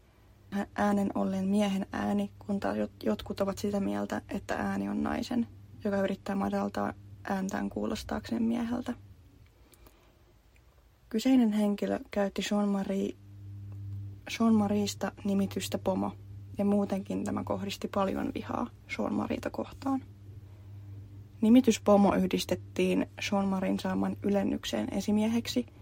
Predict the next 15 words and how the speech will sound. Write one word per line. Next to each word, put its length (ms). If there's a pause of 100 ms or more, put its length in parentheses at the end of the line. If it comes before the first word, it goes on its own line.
(420)
eli 160
kyseessä 460
saattoi 480
olla 340 (180)
vahvaa 340
kateutta 640
Jean-Marien 580
ylennyksen 680 (160)
ja 60
muutenkin 600
perheen 420
menestykseen. 800 (4000)
Poliiseille 600
ilmoitettiin 720
uhkauksista, 840